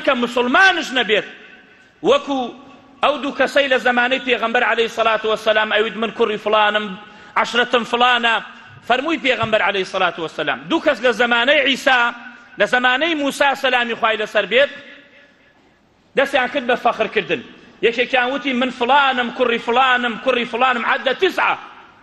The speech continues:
هیچیانش مسلمان نەبوو. ئەمە کەیتری وتی تۆ چیت هەیە؟ وتی من فلانی کوڕی فلانی کوڕی ئیسلامم. خوای گەورە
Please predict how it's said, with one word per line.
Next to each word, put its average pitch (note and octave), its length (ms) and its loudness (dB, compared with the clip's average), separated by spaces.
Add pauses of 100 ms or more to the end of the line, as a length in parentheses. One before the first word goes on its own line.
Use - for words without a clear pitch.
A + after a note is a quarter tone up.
(520)
هیچیانش A#3 460 -2
مسلمان G#3 540 -2
نەبوو. C3 220 -6 (1040)
ئەمە C4 220 0
کەیتری C4+ 280 0
وتی C4+ 300 -2
تۆ F#4 200 2
چیت C4 160 -2
هەیە؟ D3+ 200 2 (1120)
وتی A#3+ 200 0
من C#4+ 160 0
فلانی C#4 580 0
کوڕی C#4+ 200 2
فلانی C#4 460 0
کوڕی C#4 300 0 (100)
ئیسلامم. C4 760 0 (1400)
خوای C4 220 2
گەورە C4 260 2